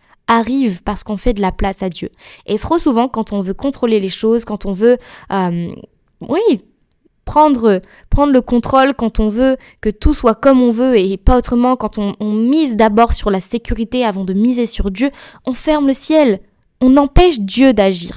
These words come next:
Et c'est peut-être fort de dire ça, mais combien de fois j'ai empêché Dieu d'agir par peur ? Alors j'aimerais vous encourager à avoir ce shift et à vous dire, « Ok, je ne veux plus rester dans la peur.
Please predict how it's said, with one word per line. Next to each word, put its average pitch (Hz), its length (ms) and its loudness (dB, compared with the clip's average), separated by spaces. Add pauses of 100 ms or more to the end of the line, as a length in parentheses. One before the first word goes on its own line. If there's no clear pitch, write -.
Et 214 40 -10
c'est 285 140 -6
peut-être - 260 -6
fort 370 220 0
de 233 100 2
dire 214 220 -4
ça, 311 220 2
mais 240 180 0 (300)
combien 330 340 2
de 262 120 2
fois 269 280 0
j'ai 226 260 -4
empêché 262 440 2
Dieu 208 340 -4
d'agir 202 420 -2
par - 220 -8
peur ? 185 500 -2 (1500)
Alors 254 180 4
j'aimerais 294 420 2
vous 202 280 -2
encourager 185 640 -4 (760)
à 247 140 -2
avoir 254 240 -2
ce - 140 -4
shift - 580 -4 (1300)
et 247 100 0
à 233 60 2
vous 226 100 -2
dire, « 247 240 -4 (100)
Ok, 220 220 -2 (760)
je 196 200 0
ne 220 200 2
veux 185 220 -2
plus 220 260 2
rester 185 380 -6
dans 190 120 -4
la 202 120 -12 (120)
peur. - 320 -10